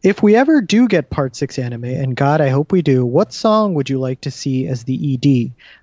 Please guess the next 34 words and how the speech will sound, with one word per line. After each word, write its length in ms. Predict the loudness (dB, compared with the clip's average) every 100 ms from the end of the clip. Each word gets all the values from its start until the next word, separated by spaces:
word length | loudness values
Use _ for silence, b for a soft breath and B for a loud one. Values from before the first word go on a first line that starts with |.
| -4
My 100 | -2
personal 420 | 0 0 0 -2
choice 400 | 0 2 2 0
is 140 | -4 -4
Virtual 500 | -2 -2 2 0 2
Insanity 680 | -2 -2 -2 -2 -2 -2
by 180 | -2 -2
Jamiroquai. 840 | 0 0 2 0 0 -4 -4 -4 -6 _ _ _ _
Firstly, 500 | 0 0 2 0 0
because 320 | -2 -2 0
I 80 | -2
feel 240 | 0 2
like 180 | 2 0
it 100 | -4
fits 300 | -2 -4 -4
a 60 | -8
certain 420 | -4 -4 -2 -2
couple 320 | -2 0 0
of 80 | 0
characters. 600 | -2 -4 -4 -4 -4 -8 b b b
Secondly, 520 | -4 -2 0 2 2 0
because 320 | -2 -2 -2
of 100 | -2
a 100 | -4
Part 320 | -2 -4 -2
Six 240 | -4 -4
animation 560 | -2 -2 0 -2 -2 -4
someone 380 | 0 2 2 2
made 200 | 0 0
with 120 | 0
the 80 | -2
song. 440 | -4 -4 -4 -8 B B B B -2
And 200 | -2 2
thirdly, 560 | 2 2 2 2 0